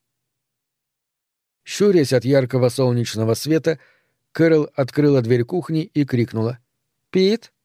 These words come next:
ты здесь?" Она заглянула в комнату. В кухне было светло, тепло и уютно. Но Пит куда-то исчез. Подойдя к окну,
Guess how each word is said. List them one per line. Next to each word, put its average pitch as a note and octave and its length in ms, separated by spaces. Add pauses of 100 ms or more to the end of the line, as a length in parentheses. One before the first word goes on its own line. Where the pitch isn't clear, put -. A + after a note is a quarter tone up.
(260)
ты F#3+ 180
здесь?" F#3+ 480 (680)
Она D3+ 320
заглянула C#3+ 520
в - 120
комнату. F#2+ 580 (560)
В - 120
кухне C3+ 360
было A#2+ 340 (460)
светло, C#3+ 560
тепло C3 380
и C#3+ 80
уютно. G2+ 600 (540)
Но A2+ 280
Пит - 280
куда-то A2+ 340 (100)
исчез. - 460 (760)
Подойдя A#2 420
к A#2 40
окну, C3+ 340